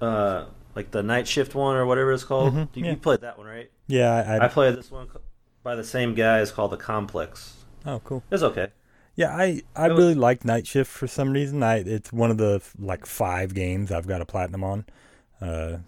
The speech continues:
Speaker 2: 'cause I did wanna see all the endings, so.
Speaker 1: Yeah, this one was, I think was as good because the endings are all, there's, like, basically two endings,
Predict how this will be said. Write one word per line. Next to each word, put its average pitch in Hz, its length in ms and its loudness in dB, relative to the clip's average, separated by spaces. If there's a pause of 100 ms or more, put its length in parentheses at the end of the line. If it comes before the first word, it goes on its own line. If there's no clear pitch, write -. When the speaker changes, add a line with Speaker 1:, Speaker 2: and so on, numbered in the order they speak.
(120)
Speaker 2:
'cause 101 120 -2
I 92 100 0
did 90 260 -4
wanna 90 220 -2
see 98 220 -4
all 87 160 -4
the 87 180 -4
endings, 90 440 -4
so. 82 400 -8 (1800)
Speaker 1:
Yeah, 135 160 4
this 190 180 2
one 196 140 4
was, 160 160 4
I 135 180 2
think 131 160 -16
was 123 120 -12 (120)
as 101 80 -16
good 101 200 -2
because 113 260 -2
the 95 100 -2
endings 104 280 -2
are 101 80 0
all, 101 200 2
there's, 104 220 -4
like, 110 180 0
basically 123 400 2
two 139 500 2
endings, 160 640 -4